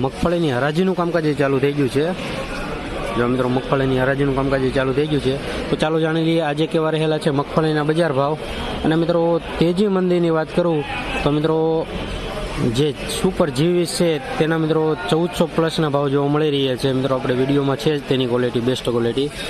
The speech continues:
અને મિત્રો જે મીડિયમ ક્વોલિટી છે તેના બારસોથી તેરસો રૂપિયાની રેન્જ ચાલે છે.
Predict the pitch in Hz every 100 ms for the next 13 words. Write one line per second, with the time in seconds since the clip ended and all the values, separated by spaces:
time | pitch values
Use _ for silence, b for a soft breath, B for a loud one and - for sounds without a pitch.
0 | B B 131 135 139 139 139 120 123 156
1 | 151 147 143 139 123 156 139 120 - -
2 | - 135 139 131 139 147 147 143 131 143
3 | 147 - 143 139 139 135 127 123 113 135
4 | 135 120